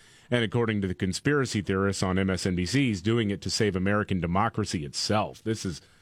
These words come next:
Chris Hayes, who really, I mean, just really, he needs a vacation. Go sit on a beach for a while, 'cause he's out of his mind. It's sad to see this.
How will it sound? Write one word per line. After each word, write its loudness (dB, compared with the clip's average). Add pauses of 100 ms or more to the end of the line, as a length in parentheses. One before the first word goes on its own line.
(160)
Chris 0
Hayes, 0
who 0
really, 0
I 0
mean, 0
just -2
really, 2
he 0
needs 2
a -2
vacation. -2 (520)
Go 0
sit 0
on 0
a -4
beach -2
for -2
a 2
while, 2
'cause -4 (120)
he's 0
out 0
of -6
his -10
mind. -4
It's -10
sad 0
to -12
see -2
this. -16